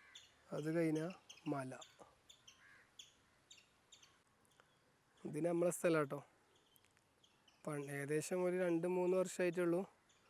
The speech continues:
ഇത് പുറത്തൊക്കെ കൊടുക്കലെടുത്തിട്ട്. പണിയേട്ടനെ എടുക്കണേ. പണ്ട് നമ്മൾ തന്നെ ഇത് ചെയ്തിരുന്നു കേട്ടോ. ഇതുപോലെ നാറ് വിതയ്ക്കലും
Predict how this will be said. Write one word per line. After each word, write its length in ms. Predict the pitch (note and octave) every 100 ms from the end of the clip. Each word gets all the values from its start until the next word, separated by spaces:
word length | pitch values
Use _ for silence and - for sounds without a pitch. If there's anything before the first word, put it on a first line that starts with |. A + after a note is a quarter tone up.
| _ _ - _ _ _
ഇത് 80 | D#3 E3
പുറത്തൊക്കെ 340 | D#3+ D3 D3+ E3
കൊടുക്കലെടുത്തിട്ട്. 560 | D#3+ D3 C#3 C#3 C#3 - - - _ _ _ _ -
പണിയേട്ടനെ 420 | D#3+ D#3+ D3 D#3
എടുക്കണേ. 260 | C#3+ C#3 B2 - _ _ _ _ _ _ _ - - _ _ _ -
പണ്ട് 220 | C#3 C#3 E3+
നമ്മൾ 180 | E3 D#3+
തന്നെ 140 | D#3+ E3
ഇത് 80 | E3
ചെയ്തിരുന്നു 300 | D#3 C#3+ C#3+
കേട്ടോ. 160 | - - - - _ _ _ _ - - _ - _ - - _ _ _ _ - -
ഇതുപോലെ 500 | D3+ D3 D3+ D3 D#3 D#3+ - _ _ _ _ _ _ _ - D3+
നാറ് 380 | D3+ D3 D3+ E3
വിതയ്ക്കലും 540 | D#3+ D3+ - D#3+ E3